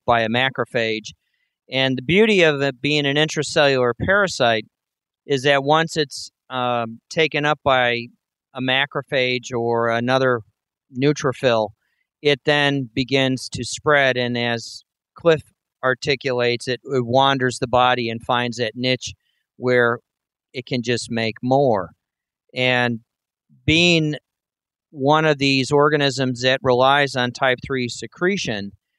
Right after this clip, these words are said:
if any of you have had occasion to see Brett Finley's terrific animations of how type three secretion works,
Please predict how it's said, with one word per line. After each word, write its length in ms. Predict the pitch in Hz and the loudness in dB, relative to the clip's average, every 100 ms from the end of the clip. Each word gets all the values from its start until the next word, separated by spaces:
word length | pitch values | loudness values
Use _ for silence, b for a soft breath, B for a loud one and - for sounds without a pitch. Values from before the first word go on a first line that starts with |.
| _ _ _ | _ _ _
if 160 | - 123 | -6 0
any 240 | 143 160 | 2 2
of 80 | 143 | 2
you 180 | 135 139 | 0 0
have 260 | 135 131 123 | 2 2 2
had 280 | 143 139 | 2 2
occasion 640 | 131 - 143 139 123 127 123 | 0 -2 0 0 0 -4 -4
to 120 | - | -8
see 240 | 120 139 | -8 -6
Brett 300 | 123 131 131 - | -2 2 2 0
Finley's 500 | 156 143 139 123 117 | -2 -2 0 -2 -4
terrific 540 | - 135 127 139 135 127 | -6 0 0 2 -2 -2
animations 960 | 123 120 120 127 131 - 107 101 - _ _ _ _ - | -2 -2 -2 -2 0 -4 -6 -8 -12 _ _ _ _ -2
of 400 | 120 120 117 110 _ _ _ _ _ _ | 2 4 2 -2 _ _ _ _ _ _
how 600 | - - 139 139 143 135 127 | -14 -4 2 4 4 2 0
type 300 | - 139 135 | -2 -2 -4
three 240 | - 143 139 | -6 -6 -6
secretion 840 | - 123 - - 143 131 127 113 | -6 -10 -10 -6 -4 -4 -4 -6
works, 640 | 110 131 139 110 - - | -2 0 2 0 -6 -14